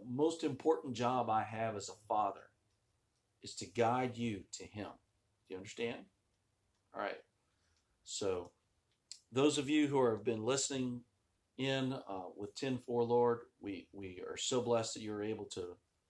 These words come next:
be with us this morning, and, and thankful that God allowed us to, to, to invite you into our home with us this morning to get into God's Word. And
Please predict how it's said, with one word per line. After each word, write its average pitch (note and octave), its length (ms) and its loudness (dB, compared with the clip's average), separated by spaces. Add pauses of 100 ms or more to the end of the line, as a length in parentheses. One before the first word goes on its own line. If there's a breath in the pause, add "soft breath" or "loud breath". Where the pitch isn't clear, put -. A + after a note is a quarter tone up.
(640)
be G#2 100 -4
with B2 240 0
us B2 160 0
this - 280 -4
morning, A2 300 -2
and, E2+ 380 -12
and E2+ 120 -16
thankful G#2+ 500 -6
that F2+ 160 -6
God G2+ 180 -2
allowed F#2+ 360 -2
us F#2+ 340 -6
to, F2 120 -10 (1040)
to, F2 240 -10 (720)
to F2 200 -8
invite G#2 440 0
you A2 80 -2
into G#2+ 180 -2
our F#2+ 140 -2
home A#2+ 340 -2
with A#2 140 0
us A2+ 220 -2
this - 240 -8
morning C3 300 2
to E2 280 -10
get A2 120 -2
into G#2+ 180 -4
God's G#2 300 -2
Word. A2+ 300 -4 (1000)
And E2+ 340 -8